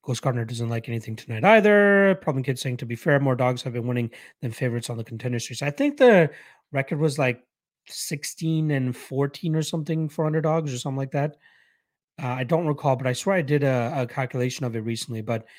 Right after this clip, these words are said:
it's damn close. It's damn close. Paizo saying, "Usually despite the lines, I can come out on one side after tape, but couldn't differentiate in a lot of these." I agree. Again, Lewis and Marcos being one of those,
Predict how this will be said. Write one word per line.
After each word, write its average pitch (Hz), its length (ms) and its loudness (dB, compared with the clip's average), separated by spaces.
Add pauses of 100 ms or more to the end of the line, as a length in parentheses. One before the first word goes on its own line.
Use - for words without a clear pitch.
(160)
it's 147 180 0
damn 190 220 8
close. 147 440 2 (200)
It's 110 140 -8
damn 143 220 0
close. - 420 -6 (2500)
Paizo 165 320 4
saying, 165 280 2
"Usually 151 220 -2
despite 143 360 -4
the 131 80 -4
lines, 131 220 -2
I 123 60 0
can 123 200 -8
come 127 180 -6
out 123 80 -2
on 117 100 -2
one 123 140 -4
side 127 160 -4
after 117 240 -8
tape, 147 300 0
but 123 100 -6
couldn't 123 220 -8
differentiate 120 640 -8
in 113 140 -8
a 110 40 -6
lot 113 180 -6
of 107 100 -12
these." - 420 -10 (880)
I 127 80 -8
agree. 110 360 -12 (440)
Again, 135 280 2
Lewis 190 300 4
and 160 80 0
Marcos 156 380 0
being 135 400 -2
one 131 180 2
of 156 80 0
those, 196 380 0